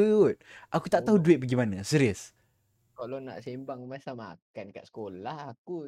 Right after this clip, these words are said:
Speaker 2: setiap kali maghrib, ponteng mak surat pergi makan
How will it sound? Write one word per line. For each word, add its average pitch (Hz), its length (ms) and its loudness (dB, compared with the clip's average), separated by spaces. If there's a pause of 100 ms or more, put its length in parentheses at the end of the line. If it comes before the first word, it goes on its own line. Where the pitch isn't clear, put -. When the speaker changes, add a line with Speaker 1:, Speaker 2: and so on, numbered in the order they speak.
Speaker 2:
setiap - 380 -12
kali 143 80 -12
maghrib, 151 560 -10 (420)
ponteng 117 460 -12
mak 113 160 -12
surat 135 240 -12
pergi 123 180 -14
makan 120 340 -14